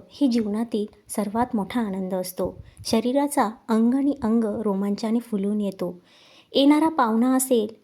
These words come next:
की पाहुणी असेल, पाहुणा असेल तर त्याचे नाव काय ठेवायचे?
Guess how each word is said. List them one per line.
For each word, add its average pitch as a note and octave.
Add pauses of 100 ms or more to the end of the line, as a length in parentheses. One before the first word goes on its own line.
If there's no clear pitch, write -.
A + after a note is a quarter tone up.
(280)
की C#4+
पाहुणी G#3
असेल, F#3 (260)
पाहुणा B3
असेल D4
तर C#4
त्याचे C#4+
नाव D#4
काय D4+
ठेवायचे? A#3